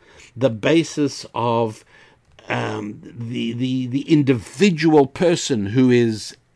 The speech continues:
angry and upset. And, uh, uh, for instance, when you, when you discuss things like school prayer, everyone's, "What about the child that doesn't want to pray?"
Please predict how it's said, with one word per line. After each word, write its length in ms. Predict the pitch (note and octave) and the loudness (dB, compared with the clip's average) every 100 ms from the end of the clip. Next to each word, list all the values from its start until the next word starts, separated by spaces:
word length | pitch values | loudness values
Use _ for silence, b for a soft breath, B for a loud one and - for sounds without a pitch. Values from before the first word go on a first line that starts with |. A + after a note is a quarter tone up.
| - | -4
angry 460 | D#3+ F3+ D3+ C#3+ | 2 4 4 4
and 120 | B2+ B2 | 4 0
upset. 720 | - - F#3+ E3+ - - - - | -4 -8 -4 -4 -6 -18 -16 -4
And, 560 | B2 A#2 A2 G#2 G#2 | 0 0 0 -4 -2
uh, 260 | A2+ G#2+ G2+ B B B _ _ | 0 0 -2 B B B _ _
uh, 60 | - - _ _ - | -20 -20 _ _ -12
for 240 | - D#3+ | 2 6
instance, 460 | C#3+ C3 A2 G2+ - B B B | 6 2 -6 -8 -10 B B B
when 220 | C#3 D#3 | 0 2
you, 120 | E3 | 4
when 280 | D#3 D#3+ D#3+ | 4 4 4
you 80 | D#3+ | 2
discuss 460 | D3 - F#3+ F3+ - | -2 -6 -6 -6 -2
things 300 | D#3+ D3+ C3+ | -2 0 -2
like 180 | A2+ | -4
school 340 | - - D3+ B2+ | -6 2 2 2
prayer, 460 | - C#3+ G#2 E2 b b b C#3+ | -2 -2 -2 -6 b b b 2
everyone's, 380 | D3 D3+ C#3 | 4 4 2
"What 420 | A2+ G#3 D4 C#4+ C4+ | 2 2 2 2 2
about 320 | C4 C4+ B3+ | 2 0 -2
the 100 | G#3 | 0
child 420 | - G#3+ A3+ A3 | 2 2 2 4
that 200 | F3+ C3 | 4 2
doesn't 340 | F#3 F#3+ F3+ G3 | 0 0 2 0
want 180 | G3+ | 0
to 60 | G3 | 0
pray?" 380 | - F3+ A2+ | -2 -2 -4